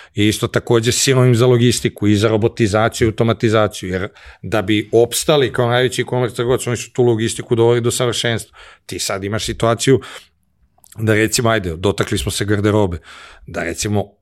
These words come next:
ogroman broj povrata se javlja u toj industriji. Ljudi šopinguju online, znaju, posebno kod svih velikih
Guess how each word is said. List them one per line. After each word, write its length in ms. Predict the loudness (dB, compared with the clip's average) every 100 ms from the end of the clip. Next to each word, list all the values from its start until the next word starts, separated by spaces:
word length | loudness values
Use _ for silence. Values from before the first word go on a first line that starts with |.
| _ 0
ogroman 720 | 4 4 4 4 6 4 4
broj 480 | 4 6 6 2 0
povrata 460 | 2 4 4 2 0
se 180 | 2
javlja 240 | 2 4 2
u 40 |
toj 180 | 2 0
industriji. 460 | 0 -2 -6 -12 _ _ -20 _
Ljudi 280 | -4 -4 -2
šopinguju 680 | -2 -4 -2 0 2 6 6
online, 600 | 4 4 2 2 0 -2 -8 -20 _
znaju, 640 | -10 -2 2 4 4 4 2
posebno 460 | 2 0 0 -2 -2
kod 140 | -4
svih 280 | -2 -2 0
velikih 600 | 2 2 0 -8 -12